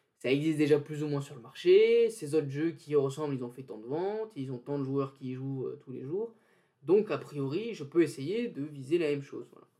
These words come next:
Euh, alors ça, ça suppose que les joueurs et joueuses qui jouent actuellement au jeu que vous comparez arrêtent d'y jouer pour passer sur votre jeu, ce qui est pas toujours évident, euh, et ce qui est, ce qui fait que c'est pas une hypothèse toujours valable, euh, mais il y a un petit peu cette, euh, voilà, cette, cette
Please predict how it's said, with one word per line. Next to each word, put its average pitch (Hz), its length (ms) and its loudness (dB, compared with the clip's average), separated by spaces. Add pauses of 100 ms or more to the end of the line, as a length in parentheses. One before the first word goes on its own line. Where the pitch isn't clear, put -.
(960)
Euh, - 180 -12
alors - 240 -14
ça, 156 140 2
ça 147 100 -2
suppose 143 380 -4
que - 100 -6
les 113 140 -6
joueurs 139 420 6
et 127 80 -2
joueuses 139 300 -4
qui 123 160 -10
jouent 139 120 -2
actuellement 135 440 -2
au 123 80 -6
jeu 131 100 -6
que 127 60 -6
vous 123 60 -14
comparez 127 520 -8
arrêtent 127 260 -6
d'y 127 100 -12
jouer 131 180 -8
pour - 160 -20
passer - 240 -20
sur - 140 -20
votre 131 140 -14
jeu, 233 220 -10
ce - 80 -20
qui - 80 -20
est - 60 -20
pas 139 100 -18
toujours 131 400 -18
évident, 185 320 -6 (720)
euh, 110 720 -8
et - 100 -8
ce 131 100 -14
qui 143 100 -2
est, 123 120 -4 (100)
ce - 80 -20
qui - 120 -20
fait 147 100 -4
que 139 60 -8
c'est 143 120 -4
pas 143 120 -4
une 143 120 0
hypothèse 143 460 -2
toujours 127 280 -8
valable, 170 420 -4 (720)
euh, 127 180 -8
mais 147 160 0
il 240 60 0
y 220 60 2
a 165 60 2
un 156 60 0
petit 147 220 -12
peu 247 160 -4
cette, 156 380 -4
euh, 127 720 -4
voilà, 147 200 -4
cette, 131 360 -6
cette - 220 -16